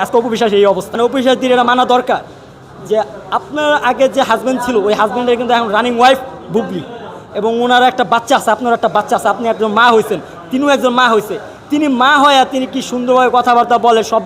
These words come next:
জায়গায় সবাইকে সম্মান দেয়, রেসপেক্ট করে এবং ভদ্রতার সহিত চলাফেরা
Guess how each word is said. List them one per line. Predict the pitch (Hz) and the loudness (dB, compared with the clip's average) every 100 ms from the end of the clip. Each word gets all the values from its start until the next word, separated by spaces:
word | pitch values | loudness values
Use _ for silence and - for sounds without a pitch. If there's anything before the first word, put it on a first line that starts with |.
| 226 | 0
জায়গায় | 220 208 - - - 208 | 2 0 -2 -12 -4 2
সবাইকে | 220 226 220 | 4 4 2
সম্মান | 226 226 240 233 | 0 2 2 4
দেয়, | 226 202 | 4 4
রেসপেক্ট | 220 - 233 240 | 2 2 0 2
করে | 233 190 - - - - | 2 2 -4 -14 -10 -4
এবং | 208 160 | -2 0
ভদ্রতার | 202 240 240 247 - | -2 0 0 0 0
সহিত | 233 226 - 247 | 0 0 -2 2
চলাফেরা | 247 240 233 | 2 4 2